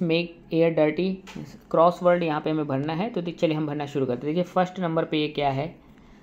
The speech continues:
ठीक है ना, फर्स्ट नंबर आपका किससे रिलेटेड है, तो ये है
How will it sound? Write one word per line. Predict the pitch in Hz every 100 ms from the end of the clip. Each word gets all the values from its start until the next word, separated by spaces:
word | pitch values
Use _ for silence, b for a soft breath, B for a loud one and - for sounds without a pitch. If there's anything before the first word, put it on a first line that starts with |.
| -
ठीक | 160
है | 165
ना, | 151
फर्स्ट | 156 175 185
नंबर | 175 175
आपका | 165 170
किससे | 156 - 170
रिलेटेड | 151 147 147 170
है, | 214
तो | 214
ये | 180
है | 180